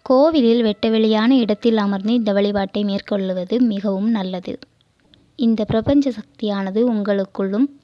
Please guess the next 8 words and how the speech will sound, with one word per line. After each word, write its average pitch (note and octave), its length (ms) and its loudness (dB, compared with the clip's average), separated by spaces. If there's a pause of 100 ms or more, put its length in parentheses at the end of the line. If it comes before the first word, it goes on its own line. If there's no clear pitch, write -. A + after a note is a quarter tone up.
(160)
உங்கள் G#3 300 0
கையில் A3+ 460 -2
இருக்கும் G#3 360 -2
இந்த G3 300 -4
இரண்டு F#3+ 400 -4
பொருட்களுக்குள்ளும் G3+ 880 -2
வந்து G3 400 -2
ஐக்கியமாகிவிடும். F#3+ 920 -4